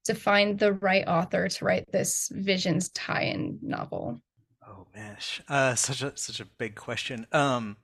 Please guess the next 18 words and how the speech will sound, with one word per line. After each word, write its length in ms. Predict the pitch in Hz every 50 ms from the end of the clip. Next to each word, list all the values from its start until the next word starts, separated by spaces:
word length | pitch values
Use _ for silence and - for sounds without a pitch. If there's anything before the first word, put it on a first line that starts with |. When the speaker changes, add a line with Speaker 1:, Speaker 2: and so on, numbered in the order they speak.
| _
Speaker 2:
so 580 | - - - 139 135 135 131 131 131 127 127 - _ _ _ _ _ _ -
one 200 | 120 139 190 214
of 80 | 208
the 60 | 190 -
things 320 | - - 131 123 113 98
that 120 | 104 95
we 160 | 101 107 117 110
try 220 | - - 104 98
to 60 | 95
do 100 | 101 95
when 100 | 95 95
we're 80 | 95 98
making 300 | 98 95 95 90 92 95 _ -
any 220 | 117 110 107 104
Star 240 | - - 101 98 98
Wars 200 | - - - -
book 360 | - - - - - - - _ _ _ _ -
is 340 | 113 101 101 101 95 -